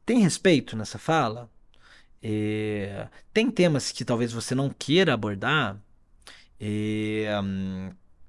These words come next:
estabelecer limites de horário, né? Peraí. Então, a gente tá se comprometendo aqui a tá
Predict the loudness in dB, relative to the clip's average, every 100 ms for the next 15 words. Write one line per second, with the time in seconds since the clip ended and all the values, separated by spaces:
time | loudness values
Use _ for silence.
0 | -20 -20 -20 -18 4 10 10 10 8 8
1 | 4 6 6 8 6 4 2 -6 -18 -8
2 | -4 0 0 2 0 -2 -12 _ _ -4
3 | -2 -2 -2 -2 -2 -2 -2 -4 -2 0
4 | 0 0 2 2 0 -4 -2 -2 -4 -14
5 | -16 -6 -2 4 4